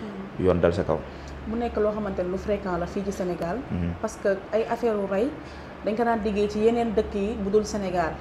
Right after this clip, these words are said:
Speaker 1: mais
Speaker 2: Mhm.
Speaker 1: léegi un, deux, trois nga dégg diw jam na diw, diw rey na diw. Tey rek, euh, fii nga xamante ne moom mooy Touba, dégg nañ fi ne benn boy dañ ko jam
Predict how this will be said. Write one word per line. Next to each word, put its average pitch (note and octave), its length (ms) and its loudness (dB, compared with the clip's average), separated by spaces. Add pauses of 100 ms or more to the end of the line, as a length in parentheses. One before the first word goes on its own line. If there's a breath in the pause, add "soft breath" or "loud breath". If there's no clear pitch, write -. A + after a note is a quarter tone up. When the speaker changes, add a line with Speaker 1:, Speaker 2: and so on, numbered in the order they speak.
(140)
Speaker 1:
mais G3+ 160 2
Speaker 2:
Mhm. G#3+ 60 2
Speaker 1:
léegi A3 360 4
un, A3+ 140 0
deux, A3+ 120 6
trois G3 220 0
nga G3 140 0
dégg F#3+ 280 2
diw G3 200 2
jam G3 160 2
na F#3+ 80 2
diw, G3 200 2 (640 loud breath)
diw G#3+ 180 6
rey G#3+ 180 4
na G3+ 100 0
diw. G3 220 2 (320)
Tey A3+ 180 4
rek, A3+ 140 2 (240)
euh, F3+ 100 4
fii G#3+ 200 -2
nga G#3+ 100 -4
xamante G#3 300 -2
ne F#3+ 80 -2
moom G3+ 140 0
mooy F#3+ 220 2
Touba, F#3 300 0 (140)
dégg G#3+ 240 6
nañ G#3 140 0
fi G3 120 -4
ne F#3 100 0
benn G3 260 0 (100)
boy F3+ 160 4
dañ G3 180 -2
ko G3 120 2
jam E3+ 140 -2